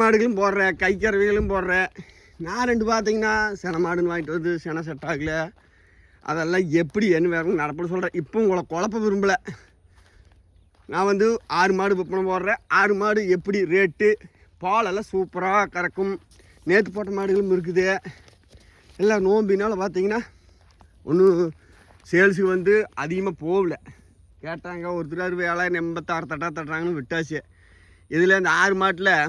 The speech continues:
நாங்க ஒண்ணாம் தேதியே வந்து பிடிப்போம், தை ஒண்ணாம் தேதி அன்னைக்கு நாங்க பிடிச்சிக்கிறோம், எங்களுக்கு யோகம் வரும் அப்படின்னு நீங்க நினைச்சீங்கன்னா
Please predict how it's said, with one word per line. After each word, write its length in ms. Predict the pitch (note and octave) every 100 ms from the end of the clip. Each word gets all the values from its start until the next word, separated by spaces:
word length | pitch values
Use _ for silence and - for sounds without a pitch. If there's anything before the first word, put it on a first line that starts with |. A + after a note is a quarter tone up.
| D3 _ _ _ _ _ _ _ _ _ _ D3+
நாங்க 260 | F3 F3 F3+ F3+ - _ _ _ _
ஒண்ணாம் 340 | D#3 F#3+ G3+ F3+
தேதியே 320 | F#3+ F3 G3 F#3+
வந்து 160 | F3+ D#3+
பிடிப்போம், 480 | F3 C#3 E3+ F3 C3+ A#2 - _ _ _ _ _ _ _ -
தை 120 | D3 F3 D#3+
ஒண்ணாம் 260 | E3+ E3
தேதி 160 | D#3+ D#3
அன்னைக்கு 200 | E3+ E3+
நாங்க 140 | D#3 D3
பிடிச்சிக்கிறோம், 440 | C#3+ D3+ D3+ C#3+ D3
எங்களுக்கு 360 | D#3 E3 D3 C3+ C#3+
யோகம் 380 | E3 E3+ E3 D3
வரும் 340 | C#3+ D#3+ D3 G#2 - - - C#3+
அப்படின்னு 340 | A#2+ D#3 E3+ D#3+
நீங்க 160 | D3+ D3+
நினைச்சீங்கன்னா 460 | D#3 D#3 D#3 D#3